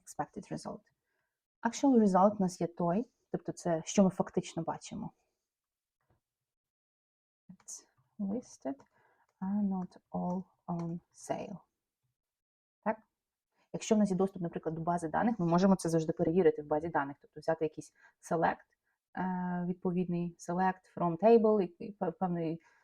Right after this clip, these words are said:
таблички, де ми знаємо, е, що ма-, має висвітлитися, і перевірити фактично, чи нам показуються ті результати, яких ми очікуємо.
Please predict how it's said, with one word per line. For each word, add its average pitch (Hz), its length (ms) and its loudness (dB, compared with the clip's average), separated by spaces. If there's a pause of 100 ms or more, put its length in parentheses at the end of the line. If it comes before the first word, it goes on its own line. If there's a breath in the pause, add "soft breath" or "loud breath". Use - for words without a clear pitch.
(120)
таблички, 220 420 2
де 208 80 4
ми 202 100 4
знаємо, 190 680 0
е, 170 60 -6
що - 180 -2
ма-, 185 180 0
має 180 240 0
висвітлитися, 175 720 -8
і 196 40 -4
перевірити 185 440 -2
фактично, - 460 -8
чи - 140 -12
нам 180 140 -2
показуються 170 540 -4
ті 180 140 -6
результати, 165 420 -6
яких 165 280 -8
ми 170 100 -2
очікуємо. 165 560 -6